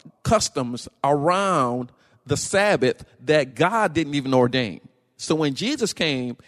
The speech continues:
he challenged a lot of their doctrine, a lot of, a lot of their views he saw as false. So he was helping the people become liberated from the bad teaching and the bad interpretation of the law. But yet the law had a,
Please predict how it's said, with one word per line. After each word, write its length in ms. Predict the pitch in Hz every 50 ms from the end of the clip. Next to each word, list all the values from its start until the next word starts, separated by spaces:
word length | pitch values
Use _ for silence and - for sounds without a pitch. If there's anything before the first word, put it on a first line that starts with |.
| _ _
he 160 | - - 214
challenged 760 | 208 - - 208 208 220 233 262 240 233 151 - - - -
a 100 | - 151
lot 280 | 147 156 170 180 175 160
of 120 | 170 160
their 180 | - 165 160 151
doctrine, 480 | 127 175 196 220 214 - - 104 107 120
a 60 | 123
lot 240 | 135 165 190 180 170
of, 60 | 170 -
a 60 | 156
lot 200 | 156 165 185 175
of 80 | 165 160
their 180 | 165 160 156
views 520 | 139 131 190 220 240 220 151 127 131 - - - - - - _
he 140 | - 180 180
saw 360 | - - - 180 170 165 160
as 120 | 139 139
false. 480 | - - 202 214 202 - - - - - _ _ - _
So 520 | - - - 196 175 156 151 151 147 - - -
he 160 | - 208 208
was 160 | 190 165 - - -
helping 320 | 214 214 214 - 202 180
the 100 | 160 156
people 320 | - - 208 196 - 185
become 400 | 165 156 151 - - 165 170 151
liberated 840 | 143 151 170 214 240 233 190 214 190 175 180 160 160 143 127 123 104 - _ - _ _
from 220 | _ - 175 165 156
the 100 | 143 135
bad 560 | 131 107 175 190 196 190 190 190 180 - - _ _ - _ _ -
teaching 440 | - - 220 214 208 - - 160 147
and 140 | 147 143 143
the 60 | 131
bad 300 | 127 170 175 180 170 160
interpretation 760 | 151 - - 185 165 - 170 - - 190 180 165 - 165 151
of 100 | 147 -
the 80 | 135 131
law. 360 | 151 180 175 131 110 104 - - - -
But 640 | 123 123 156 214 214 - - _ _ _ _ _ _ -
yet 300 | 110 120 147 185 - -
the 100 | - 165
law 360 | 160 160 190 208 208 202 185
had 280 | 170 - 180 170 160 139
a, 120 | 139 139